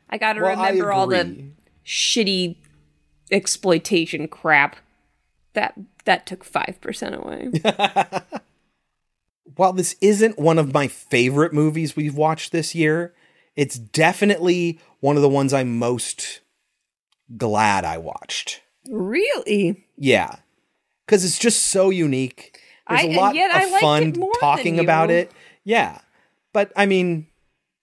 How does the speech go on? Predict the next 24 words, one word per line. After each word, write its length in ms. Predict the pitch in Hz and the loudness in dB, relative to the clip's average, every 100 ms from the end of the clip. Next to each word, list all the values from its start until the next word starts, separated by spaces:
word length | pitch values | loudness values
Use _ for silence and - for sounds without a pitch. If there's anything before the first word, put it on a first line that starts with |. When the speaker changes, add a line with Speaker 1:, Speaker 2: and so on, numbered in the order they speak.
| _ _ - | _ _ 0
Speaker 2:
I'm 300 | 185 196 156 | 2 2 2
less 240 | 156 156 | 2 0
of 100 | 139 | -4
an 100 | 117 101 | -4 -2
effort 400 | 107 98 90 - | -4 -4 -12 -10
kind 260 | 104 92 | -10 -8
of 120 | 92 - | -12 -14
teacher. 400 | - - - - | -14 -6 -4 -2
<laughs> 40 | |
Speaker 1:
<laughs> 2250 | 415 403 427 440 330 453 480 453 466 415 415 403 370 277 285 294 254 277 302 247 262 226 240 294 - - - - - - - 208 _ _ _ _ _ _ _ 170 | 0 0 0 0 0 0 0 0 0 0 0 0 0 0 0 0 -2 0 0 0 0 0 0 -4 -10 -16 -14 -14 -16 -18 -18 -20 _ _ _ _ _ _ _ 2
Speaker 2:
I 160 | 208 | 2
can 240 | 214 208 - | 4 2 2
talk 400 | - 226 311 196 | -2 -2 0 -2
about 460 | 135 113 101 110 | 0 0 0 -4
how 380 | - 113 107 104 | -4 -2 0 -2
proud 500 | 104 - 147 147 143 | -4 -2 2 2 2
I 140 | 139 123 | 2 2
am 260 | 123 120 | 0 -2
of 120 | 113 | -4
this 180 | 120 117 | -6 -6
movie 360 | 120 120 135 110 | -4 -4 -4 -4
for 180 | 127 120 | -6 -4
being 380 | 151 139 139 | 0 2 4
ambitious. 600 | 127 113 110 104 - 110 | 2 0 -2 -2 -6 -2